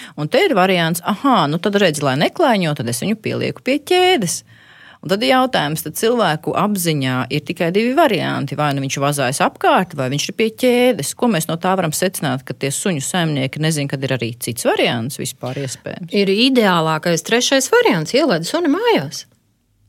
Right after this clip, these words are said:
Speaker 2: Kāpēc viņam ir jābūt ārā, kamēr tu esi darbā? Lai viņš guļ virtuvē, priekšnamā, uz savas sedziņas un gaida saimnieku.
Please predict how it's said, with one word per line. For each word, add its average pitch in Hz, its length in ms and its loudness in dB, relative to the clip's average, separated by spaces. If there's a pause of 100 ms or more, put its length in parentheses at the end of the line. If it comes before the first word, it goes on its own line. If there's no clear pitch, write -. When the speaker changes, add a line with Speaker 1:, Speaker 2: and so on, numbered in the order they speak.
(560)
Speaker 2:
Kāpēc 311 520 2
viņam 220 300 2
ir 175 80 0
jābūt 170 480 0 (100)
ārā, 185 460 4 (420)
kamēr 214 320 2
tu 320 240 2
esi 269 240 -2
darbā? 190 480 2
Lai 254 320 2
viņš 196 240 0
guļ 277 300 2 (600)
virtuvē, 220 500 0 (100)
priekšnamā, 196 720 0 (420)
uz - 120 -2
savas 233 320 0
sedziņas 220 680 0
un 170 80 0
gaida 226 480 2
saimnieku. 311 680 0